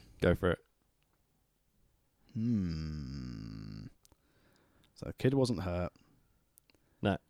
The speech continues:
Speaker 2: Ricky Knight's little boy was out of prison <laughs>
Speaker 1: He was.
Speaker 2: for a day.
Speaker 1: It was a bloody good match as well, actually, 'cause you could tell that Austin Aries was like, "What we're gonna do, we're gonna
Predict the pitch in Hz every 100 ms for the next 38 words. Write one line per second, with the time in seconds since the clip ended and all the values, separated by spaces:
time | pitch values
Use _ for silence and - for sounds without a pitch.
0 | - 104 117 104 98 95 - - - -
1 | _ _ - 143 120 104 104 98 98 117
2 | 107 113 107 - 120 101 98 107 - -
3 | - - - 95 98 104 - - - -
4 | 120 117 104 104 107 - _ _ - 107
5 | 90 104 104 107 123 180 - 101 151 92
6 | - 92 117 117 110 123 117 131 107 107
7 | - 110 107 101 98 101 110 101 - -
8 | - 139 147 131 123 113 101